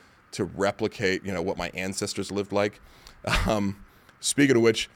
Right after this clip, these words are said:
the winner is a little four-part comic here featuring the Liver King. He's, like, discovering these, these scrolls, what, like, in water or something?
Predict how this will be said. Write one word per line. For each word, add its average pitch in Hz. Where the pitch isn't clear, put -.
the 110
winner 104
is -
a 104
little 98
four-part -
comic 92
here 87
featuring 127
the 95
Liver 92
King. 90
He's, 101
like, 95
discovering 104
these, 90
these 98
scrolls, 113
what, 107
like, 82
in 85
water 101
or 120
something? 131